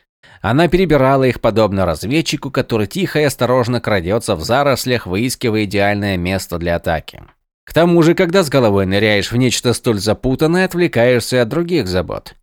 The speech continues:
К сожалению, как только эта мысль пришла Рисн в голову, она не удержалась и глянула на Чири-Чири. Покрытый панцирями с большими перепончатыми крыльями, Ларкин обычно проводил дни, выклянчивая у Рисн еду и попадая в разные переделки.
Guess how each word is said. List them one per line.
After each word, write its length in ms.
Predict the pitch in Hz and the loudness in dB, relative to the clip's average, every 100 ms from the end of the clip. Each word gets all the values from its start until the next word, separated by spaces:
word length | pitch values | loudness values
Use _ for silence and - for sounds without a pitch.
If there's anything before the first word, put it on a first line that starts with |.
| _ - | _ -4
К 60 | |
сожалению, 640 | 180 147 156 170 165 170 | 0 2 2 2 2 2
как 180 | 170 170 | 0 -2
только 280 | - 180 113 | 0 -2 0
эта 220 | 90 85 | -2 -2
мысль 400 | 87 104 95 95 | -2 -4 -4 -6
пришла 440 | 87 110 - 107 95 | -4 -6 -2 -2 0
Рисн 300 | 95 - 95 | -2 -4 -6
в 100 | 87 | -2
голову, 500 | 104 101 117 147 - - - - | 0 2 2 0 -2 -12 -20 -6
она 300 | 113 165 214 | -2 0 2
не 140 | 202 202 | 2 2
удержалась 840 | 180 156 139 107 143 175 175 - | 4 2 2 2 2 2 0 -2
и 40 | |
глянула 500 | 120 107 127 139 135 | 0 2 2 2 2
на 140 | 123 110 | 0 0
Чири-Чири. 800 | - 113 113 - 98 76 - - _ _ - | 0 2 0 0 -4 -4 -12 -16 _ _ -4
Покрытый 480 | 127 151 170 156 143 | -2 2 2 2 2
панцирями 680 | 123 139 127 127 120 120 117 | 2 2 0 0 2 2 0
с 80 | |
большими 480 | 90 117 110 147 143 | 0 -2 -2 -2 -2
перепончатыми 800 | 120 135 120 127 113 113 110 107 | 0 0 2 0 0 -2 -2 -2
крыльями, 520 | 110 123 170 160 156 | -2 0 0 0 0
Ларкин 540 | 127 98 135 120 139 135 | 2 2 0 -2 -2 -2
обычно 560 | 117 98 123 - 131 | -2 -2 -2 -2 -6
проводил 560 | 117 113 95 82 107 117 | -2 0 0 -2 -2 -2
дни, 480 | 80 95 143 156 - _ _ _ | -4 -2 0 -2 -4 _ _ _
выклянчивая 840 | 95 131 135 117 143 127 139 131 120 | -2 -2 2 2 2 0 0 2 4
у 80 | |
Рисн 300 | 110 147 - | 4 2 0
еду 440 | 139 110 107 117 185 | -2 0 -2 0 0
и 100 | 190 | 0
попадая 580 | 120 107 95 101 131 113 | -2 0 0 2 2 2
в 60 | |
разные 380 | 110 107 92 101 | 2 0 0 -2
переделки. 600 | 104 143 143 78 69 - | -2 -2 -2 -6 -8 -16